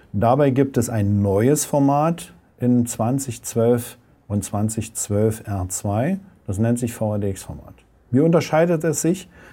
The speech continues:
Wir haben, äh, jetzt neue Möglichkeiten, dass wir natürlich bis zu vierundsechzig Terabyte große Platten bauen können. Voraussetzung ist natürlich, das Speichervolumen ist vorhanden.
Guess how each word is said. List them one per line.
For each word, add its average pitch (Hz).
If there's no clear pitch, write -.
Wir 117
haben, 151
äh, 139
jetzt 127
neue 135
Möglichkeiten, 135
dass 123
wir 123
natürlich 123
bis 165
zu 139
vierundsechzig 127
Terabyte 110
große 120
Platten 110
bauen 107
können. 175
Voraussetzung 117
ist 110
natürlich, 110
das 101
Speichervolumen 113
ist 107
vorhanden. 117